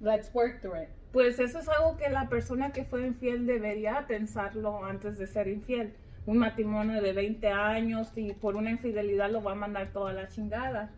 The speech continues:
Speaker 1: Ujú.
Speaker 2: Porque yo creo que también ellos saben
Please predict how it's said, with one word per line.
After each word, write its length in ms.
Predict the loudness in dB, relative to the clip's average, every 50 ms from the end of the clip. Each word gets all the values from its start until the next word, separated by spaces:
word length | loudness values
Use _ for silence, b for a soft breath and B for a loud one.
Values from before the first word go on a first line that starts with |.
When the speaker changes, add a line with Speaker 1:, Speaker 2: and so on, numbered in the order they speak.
| -20 -18 -14
Speaker 1:
Ujú. 320 | -10 -8 -8 -6 -4 -2
Speaker 2:
Porque 260 | -2 -2 0 0 2
yo 100 | 2 2 2
creo 180 | 4 0 2
que 100 | 2 2
también 320 | 2 2 2 2 2 0 0
ellos 300 | 0 0 0 0 -2 -2
saben 560 | 0 0 2 2 2 0 0 -2 -2 -4